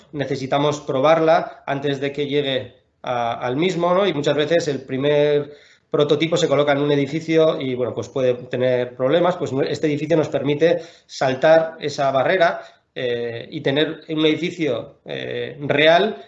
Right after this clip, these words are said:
en el que, en el cual probar cualquier investigación que hagamos nosotros, que hagamos en colaboración con empresas o que hayan realizado empresas y quieran probar con nosotros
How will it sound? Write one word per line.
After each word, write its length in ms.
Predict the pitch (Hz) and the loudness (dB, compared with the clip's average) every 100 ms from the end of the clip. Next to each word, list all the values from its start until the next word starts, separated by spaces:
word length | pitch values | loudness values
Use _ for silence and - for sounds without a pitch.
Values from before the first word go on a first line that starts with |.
| - | -8
en 100 | 135 | -4
el 140 | 127 | -4
que, 300 | 147 135 135 | -2 -2 -2
en 80 | 131 | -2
el 100 | 127 | 0
cual 180 | 143 147 | 0 0
probar 280 | 139 147 - | 2 2 2
cualquier 240 | 127 131 | -2 0
investigación 440 | 143 139 127 151 | -2 -2 -2 -2
que 80 | 127 | -2
hagamos 240 | 120 131 135 | -2 -2 -2
nosotros, 640 | 135 196 202 254 - _ _ _ | -2 0 0 -2 -6 _ _ _
que 80 | 139 | -2
hagamos 380 | 131 143 143 151 | 2 4 2 0
en 80 | 131 | 0
colaboración 440 | 135 131 127 160 | 2 4 2 0
con 120 | 160 | 0
empresas 340 | 151 156 185 175 | 0 0 0 -2
o 80 | |
que 80 | 139 | -2
hayan 180 | 131 127 | -2 0
realizado 360 | 127 120 131 120 | -2 -4 -4 -2
empresas 320 | 139 139 139 | -2 -4 -6
y 60 | |
quieran 220 | - 117 113 | -2 -2 0
probar 280 | 110 117 | 0 -2
con 120 | - 107 | -2 -6
nosotros 520 | 107 117 131 - | -6 -8 -8 -10